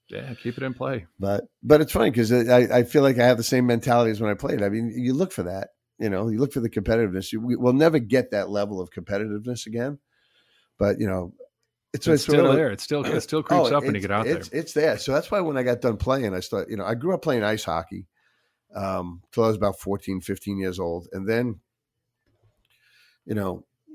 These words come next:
Speaker 2: I hadn't played and skated in years and then went back and played. And what was fun about it was you weren't the better player on the field. You know what I mean? If I came back and played recreational baseball or something like that, or men's league or things like that, I didn't want that. So I was, you had to work, you know, <coughs> you know, to be, uh,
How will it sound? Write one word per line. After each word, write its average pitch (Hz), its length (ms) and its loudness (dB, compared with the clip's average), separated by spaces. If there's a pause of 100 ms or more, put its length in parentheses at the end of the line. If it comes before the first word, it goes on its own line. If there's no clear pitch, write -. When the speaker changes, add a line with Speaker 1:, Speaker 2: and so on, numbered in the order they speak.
(220)
Speaker 2:
I 104 60 -6
hadn't 95 200 -4
played 92 260 -6
and 92 120 -4
skated 92 420 -4
in 90 140 -4
years 104 240 2
and 101 80 0
then 123 100 0
went 123 160 0
back 110 200 0
and 92 100 -8
played. 113 300 2
And 101 220 -4
what 101 120 0
was 104 140 -2
fun 156 280 0
about 98 240 4
it 98 80 2
was 98 280 0
you 101 80 0
weren't 120 200 2
the 107 60 -2
better 95 240 -2
player 95 300 -6
on 85 120 -10
the 85 60 -16
field. 110 400 -10 (640)
You 92 80 0
know 98 60 2
what 98 60 0
I - 20 2
mean? 110 100 2
If 110 80 -2
I 139 60 6
came 123 200 2
back 110 160 4
and 92 80 -10
played 95 160 -2
recreational 92 560 -2
baseball 90 440 -6
or 90 60 -6
something 92 220 -10
like 87 140 -8
that, 90 160 -2
or 87 60 -4
men's 92 300 -6
league 90 200 -8
or - 20 -12
things 87 240 -12
like 87 160 -12
that, 92 120 -6
I 98 40 -6
didn't 117 160 -4
want 110 220 -4
that. 85 180 -8
So 101 140 -4
I 113 80 0
was, 123 260 -2 (320)
you 110 120 0
had 127 180 4
to 98 80 0
work, 104 500 -2 (540)
you 95 80 -6
know, 87 200 -8 (320)
<coughs> - 0 - (460)
you 110 140 -4
know, 92 160 -4
to 95 140 -10
be, 104 260 2
uh, 92 220 0